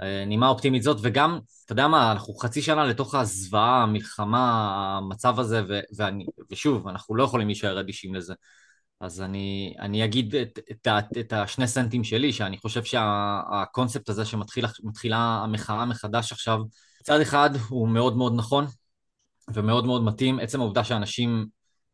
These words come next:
אה, הופקרו על ידינו, על ידי כולנו, על ידי הישות הזאת שנקראת מדינת ישראל במשך חצי שנה, זה, זה פשוט ביזיון, שייזכר ל-, לדיראון עולם.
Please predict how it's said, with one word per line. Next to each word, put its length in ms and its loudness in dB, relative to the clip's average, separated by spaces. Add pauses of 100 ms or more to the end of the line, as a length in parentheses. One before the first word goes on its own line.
(200)
אה, 600 -2
הופקרו 720 0
על 120 2
ידינו, 380 2
על 80 0
ידי 180 0
כולנו, 420 2
על 100 -4
ידי 240 0
הישות 480 0
הזאת 220 0
שנקראת 420 -4
מדינת 280 -2
ישראל 360 0
במשך 320 -4
חצי 240 -8
שנה, 280 0
זה, 240 -6
זה 200 -8 (300)
פשוט 240 -6
ביזיון, 680 0 (420)
שייזכר 560 -2
ל-, 100 2
לדיראון 720 2
עולם. 300 4